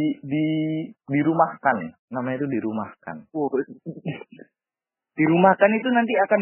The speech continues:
Speaker 2: bekerja lagi atau bagaimana?
Speaker 1: Itu nggak ada kelanjutan.
Speaker 2: Oh, waduh, ya itu yang
Speaker 1: Tapi
Speaker 2: masih
Speaker 1: mereka, mereka nggak digaji. Langsung
Speaker 2: Hmm.
Speaker 1: Nah, ya. Tapi bilangnya dirumahkan, gitu sih.
Speaker 2: Wah, kasihan
Speaker 1: Nah,
Speaker 2: sekali.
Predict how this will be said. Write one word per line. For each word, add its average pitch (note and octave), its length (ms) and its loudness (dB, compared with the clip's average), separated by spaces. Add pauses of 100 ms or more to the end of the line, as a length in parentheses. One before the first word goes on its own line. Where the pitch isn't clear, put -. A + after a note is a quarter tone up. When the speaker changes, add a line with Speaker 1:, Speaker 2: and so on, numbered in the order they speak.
Speaker 2:
bekerja D#3 320 -4
lagi B2+ 480 -4
atau C#3+ 300 -2
bagaimana? B2 500 -4 (400)
Speaker 1:
Itu C3+ 80 2
nggak C#3 220 2
ada A#2 100 2
kelanjutan. G#2+ 400 0 (640)
Speaker 2:
Oh, C#3+ 260 -4
waduh, G2+ 320 -8
ya A#2 220 -2 (100)
itu C#3 160 -2
yang B2 200 2 (200)
Speaker 1:
Tapi C#3+ 140 -6
Speaker 2:
masih C3+ 180 0
Speaker 1:
mereka, G3 120 4 (580)
mereka E3 180 0
nggak B2+ 220 0
digaji. A2 320 -4 (680)
Langsung B2+ 260 -8 (680)
Speaker 2:
Hmm. G3 640 2
Speaker 1:
Nah, F#3 180 -12
ya. E3 180 -16 (280)
Tapi C#3+ 160 -2
bilangnya B2 320 -2
dirumahkan, F#2+ 720 -6
gitu F2 240 -16
sih. E2+ 320 -12 (1040)
Speaker 2:
Wah, B2 160 -2
kasihan B2 400 -4
Speaker 1:
Nah, B2 80 -4
Speaker 2:
sekali. B2+ 400 2